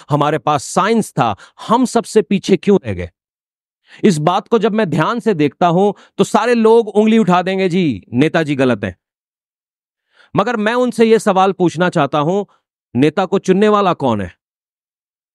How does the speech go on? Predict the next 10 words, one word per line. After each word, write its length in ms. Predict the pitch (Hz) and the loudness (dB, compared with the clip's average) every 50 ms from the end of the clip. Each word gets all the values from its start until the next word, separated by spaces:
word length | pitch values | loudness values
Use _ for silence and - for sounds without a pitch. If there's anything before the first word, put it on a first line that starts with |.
| _ _ _ _ _ _ _ _ _ _ _ _ _ _ _ _ _ _ _ _ _ _ _ _ _ _ - | _ _ _ _ _ _ _ _ _ _ _ _ _ _ _ _ _ _ _ _ _ _ _ _ _ _ -4
नेता 320 | 104 120 147 165 165 202 190 | -2 -2 -2 0 -2 -4 -2
को 120 | 156 202 | 0 -2
उस 120 | 208 160 135 | -2 0 0
गद्दी 280 | 156 160 147 151 202 | -2 -2 -2 -4 -4
के 100 | - 208 | 0 0
ऊपर 240 | 202 190 - 208 190 | 0 0 0 -2 -2
बिठाने 360 | 170 185 175 180 196 214 220 | 0 0 0 0 0 0 0
वाला 260 | 214 196 175 165 147 | 0 2 2 2 0
कौन 280 | 139 - 139 120 110 104 | 0 0 -2 -2 -2 -2
है? 180 | 95 90 - | -4 -8 -10